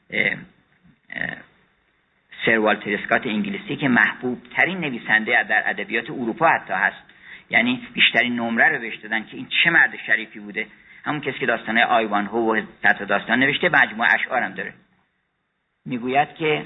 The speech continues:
«خدایا، اگر در همهٔ دیوان من یک بیت هست که نام تو نیست، اینو خط بزن. و اگر در همهٔ دیوان من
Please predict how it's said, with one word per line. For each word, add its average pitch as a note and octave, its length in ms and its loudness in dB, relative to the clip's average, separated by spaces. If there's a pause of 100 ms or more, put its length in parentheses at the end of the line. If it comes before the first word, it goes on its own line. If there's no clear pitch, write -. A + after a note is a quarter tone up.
(380)
«خدایا، B2 540 4
اگر C#3+ 360 2 (180)
در A2+ 160 6
همهٔ C3 400 -4
دیوان B2 460 0
من G2+ 240 2 (260)
یک F3 300 -2
بیت C#3+ 280 4 (140)
هست A#2 280 0
که A#2 100 -6
نام D3 360 2
تو - 200 -6
نیست، B2 200 -2
اینو B2+ 120 0
خط F#2+ 180 0
بزن. - 240 -14 (2750)
و B2+ 140 4
اگر F3 220 4
در D#3 160 4
همهٔ C3 300 -2
دیوان D3 340 -2
من D#3+ 320 2